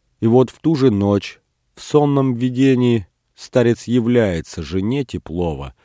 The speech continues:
и приказывает ей отправиться на богословский родник, взять оттуда воды,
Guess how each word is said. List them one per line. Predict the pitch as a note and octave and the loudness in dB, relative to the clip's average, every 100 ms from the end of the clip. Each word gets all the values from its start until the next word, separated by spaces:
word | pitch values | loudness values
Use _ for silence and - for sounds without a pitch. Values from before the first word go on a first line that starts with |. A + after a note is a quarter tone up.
| _ _ _ _ _ | _ _ _ _ _
и | B2 | -2
приказывает | C#3 C3+ D#3 C#3 C#3 B2 | 0 2 2 6 6 4
ей | C3+ C3+ | 2 2
отправиться | A#2 - B2+ B2 A2+ - | 2 0 2 2 0 0
на | A#2 | 0
богословский | G#2+ G#2 G#2 - A2 A#2 - - G#2 | 0 0 -2 -2 0 0 -2 -8 -4
родник, | G2 G2 D#2+ A2 B2+ F2 _ _ _ _ _ _ - | -2 -4 -2 0 0 -2 _ _ _ _ _ _ -14
взять | E2 A2 G#2+ | 0 0 0
оттуда | G2 - F#2 F2 | -4 -6 -4 -2
воды, | F2 D#2+ F2+ C3+ - | -4 -4 -2 -2 -4